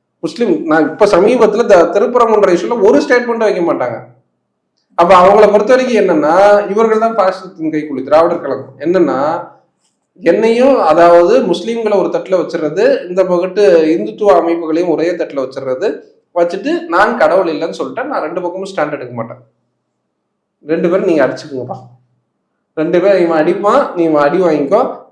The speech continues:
நான் அதுல எனக்கு எந்த நிலைப்பாடுமே கிடையாது. அப்ப தலித்துகள் மீது வன்முறை நடக்குதா? இன்னும் தமிழ்நாட்டில் வந்து வேங்கவேலு இஷ்யூக்கு ஆசிரியர் வீரமணி என்னென்ன ஸ்டேட்மெண்ட்ஸ் எல்லாம் கொடுத்தாரு எல்லாருக்குமே தெரியுமே. குழப்பத்தை உண்டாக்காதீர்கள்,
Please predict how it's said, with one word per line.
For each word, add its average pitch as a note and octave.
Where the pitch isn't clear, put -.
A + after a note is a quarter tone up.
நான் D3+
அதுல D#3+
எனக்கு D3
எந்த G#3
நிலைப்பாடுமே G3+
கிடையாது. C3
அப்ப F#3
தலித்துகள் G#3+
மீது G3
வன்முறை F3+
நடக்குதா? D#3
இன்னும் G3+
தமிழ்நாட்டில் A3
வந்து F3
வேங்கவேலு A3
இஷ்யூக்கு F#3+
ஆசிரியர் F3
வீரமணி F#3+
என்னென்ன F#3+
ஸ்டேட்மெண்ட்ஸ் F3+
எல்லாம் E3+
கொடுத்தாரு C#3+
எல்லாருக்குமே F#3+
தெரியுமே. C3+
குழப்பத்தை D3
உண்டாக்காதீர்கள், D#3